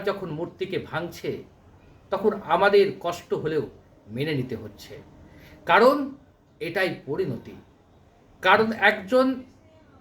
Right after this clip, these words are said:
পিতার, একজন পি-, পিতার সম্মান তখনই সম্মানিত হয় যখন তার সন্তান সুসন্তান হয়। হাসিনা কিন্তু সুসন্তানের ভূমিকা পালন করেনি বাংলাদেশের জন্য।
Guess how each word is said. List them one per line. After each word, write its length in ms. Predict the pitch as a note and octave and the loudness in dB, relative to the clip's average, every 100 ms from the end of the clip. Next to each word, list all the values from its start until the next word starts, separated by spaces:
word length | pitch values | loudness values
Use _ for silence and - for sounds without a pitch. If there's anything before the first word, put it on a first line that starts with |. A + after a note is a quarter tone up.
| _ _ _ _ A3+ | _ _ _ _ -2
পিতার, 360 | A#3+ A#3 D#3 - - _ _ _ - - | 2 4 2 -2 -18 _ _ _ -18 -2
একজন 420 | G3 G#3 A3 B3+ B3+ - - _ - | 0 0 0 0 0 -8 -16 _ -20
পি-, 160 | - - _ - - | -20 -20 _ -20 -10
পিতার 380 | G#3+ A#3+ A#3 A3+ - | 0 4 4 4 -2
সম্মান 340 | G#3 G#3+ A3 A3+ A3 | -4 0 0 0 -2
তখনই 380 | F#3+ B3+ C#4 B3 - - _ _ - | -4 -4 -6 -8 -12 -20 _ _ -4
সম্মানিত 520 | F#3+ F#3+ A#3 C4 G#3+ | -2 4 4 2 -2
হয় 340 | E3+ E3 D3 - - - _ | -2 -2 -2 -4 -14 -20 _
যখন 260 | - - G#3+ G3 | -8 -2 -2 0
তার 160 | F3+ E3+ - | 0 0 -4
সন্তান 380 | E3+ F3 A3 A#3 | -8 -4 0 0
সুসন্তান 640 | A3 G3 F#3 D#3 C3 C3 A2+ | 0 -4 -8 -6 -6 -8 -10
হয়। 260 | A2 A#2 - - - _ - - | -12 -16 -18 -20 -20 _ -20 -12
হাসিনা 380 | - D#3 F#3+ E3+ | -8 -6 -2 -2
কিন্তু 360 | - D3 C#3+ C3 - - - | -4 -8 -6 -6 -8 -20 -20
সুসন্তানের 760 | - A3+ - G#3 A3+ G#3+ F3+ C3 | -2 -2 2 0 0 0 -2 -4
ভূমিকা 300 | C#3+ D3+ C#3+ - | -6 -6 -6 -6
পালন 260 | C3 C#3 F3 | -6 -4 -6
করেনি 360 | C#3 B2 A2+ G#2+ | -6 -8 -8 -12
বাংলাদেশের 640 | A2+ A2+ G#2+ A2 - F#2 - | -12 -10 -10 -12 -16 -18 -20
জন্য। 220 | F2+ - | -20 -20